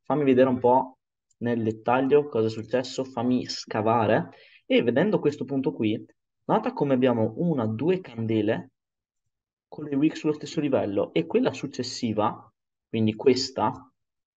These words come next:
crea un massimo e un minimo leggermente più alto rispetto a quello precedente. Quindi qui questo significa che diventerà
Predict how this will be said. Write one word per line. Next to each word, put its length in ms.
crea 280
un 560
massimo 720
e 120
un 140
minimo 600
leggermente 500
più 180
alto 240
rispetto 300
a 20
quello 160
precedente. 640
Quindi 300
qui 420
questo 220
significa 360
che 120
diventerà 440